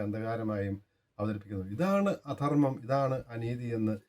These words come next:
ഏഷ്യ നിവിയ പറയുന്നുണ്ട്. അതുതന്നെയാണ് ഈശോയും പറയുന്നത്. ആ, പ്രബോധനം കേട്ടതുകൊണ്ടോ, ആ, കൂദാശികൾ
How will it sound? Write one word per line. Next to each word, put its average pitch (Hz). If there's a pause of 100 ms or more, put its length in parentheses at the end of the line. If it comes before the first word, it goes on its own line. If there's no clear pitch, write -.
(260)
ഏഷ്യ 117
നിവിയ 107
പറയുന്നുണ്ട്. 92
അതുതന്നെയാണ് 139
ഈശോയും 123
പറയുന്നത്. 107 (520)
ആ, 101 (220)
പ്രബോധനം 123 (140)
കേട്ടതുകൊണ്ടോ, 131 (440)
ആ, 110 (200)
കൂദാശികൾ 127